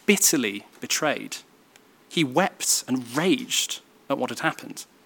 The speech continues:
And then months later, he was reading Matthew's gospel. He remembered what Jesus had taught when he came down to earth two thousand years ago. He remembered Jesus' commands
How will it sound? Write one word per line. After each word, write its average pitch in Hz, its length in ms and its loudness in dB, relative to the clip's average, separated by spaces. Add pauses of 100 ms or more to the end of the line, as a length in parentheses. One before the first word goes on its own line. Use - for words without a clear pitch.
(2250)
And 139 140 2
then 151 100 8
months 165 260 6
later, 160 440 0 (1600)
he 139 120 0
was 127 160 -2
reading 151 300 4
Matthew's 135 340 2
gospel. - 440 -4 (1600)
He 156 120 2
remembered 156 540 6
what 131 180 -2
Jesus 147 420 2
had 135 140 -4
taught - 560 0 (180)
when 127 140 -4
he 139 80 2
came 139 260 2
down 127 220 2
to 127 160 -4
earth 110 320 -4
two 120 180 -6
thousand 117 380 -6
years 113 200 -6
ago. 110 260 -10 (1120)
He 165 120 2
remembered 147 580 4
Jesus' 135 500 2
commands - 720 0